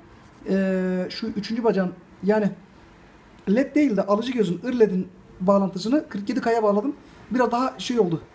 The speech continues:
Bayağı yükseldi. Şu an nereden baksanız bir santimetreden çekiyor ya. Bakın şimdi.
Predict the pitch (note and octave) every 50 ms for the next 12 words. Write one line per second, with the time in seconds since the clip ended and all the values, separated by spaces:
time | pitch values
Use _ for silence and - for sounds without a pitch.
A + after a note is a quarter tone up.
0 | _ - F#3 A3+ B3+ A#3+ A3+ A3 G3 - A3+ A3+ A3+ B3+ D4+ D#4+ - - - -
1 | - - - - - - A#3 A#3+ A#3+ C4 C4 B3+ A#3+ A3+ A3+ A3 - C#4 C4+ C4+
2 | G#3 G3+ C4 C4 - - - - A#3 A3 G#3+ A3+ A3 A3 B3+ B3+ - B3 A3+ A#3
3 | A#3+ G3 F3 F3+ E3+ G3+ G3+ F#3+ E3+ E3 E3+ D#3+